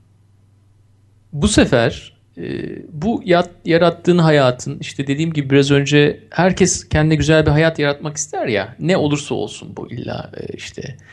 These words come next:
ev, yazlık, çocuk anlamına gelmiyor bu veya kariyer de anlamına da gelmiyor ama bir denge yaratmak ister. He-, hele biraz yaşlar ilerlediği zaman. E, bunun ne kadar kırılgan olduğunun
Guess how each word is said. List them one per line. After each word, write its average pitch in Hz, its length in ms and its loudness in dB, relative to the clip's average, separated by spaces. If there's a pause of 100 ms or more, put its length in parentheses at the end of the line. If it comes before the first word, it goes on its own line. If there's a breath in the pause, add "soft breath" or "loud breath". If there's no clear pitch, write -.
(200 soft breath)
ev, 120 260 2
yazlık, 113 440 2
çocuk 113 280 2
anlamına 117 340 -2
gelmiyor 123 500 -4
bu 104 160 -10
veya 107 280 -8
kariyer 113 340 2
de 113 60 -4
anlamına 107 360 -6
da 127 60 -6
gelmiyor - 380 -4
ama 151 260 0 (400 loud breath)
bir 175 200 0
denge 170 300 6
yaratmak 127 420 2
ister. - 280 -16
He-, 120 280 -10
hele 123 320 -4
biraz 123 300 -2
yaşlar 120 340 -4
ilerlediği 117 600 -6
zaman. 123 260 -10 (1000 soft breath)
E, - 280 -8 (1800)
bunun 170 300 6
ne 196 100 4
kadar 196 260 4
kırılgan 165 340 2
olduğunun 139 600 0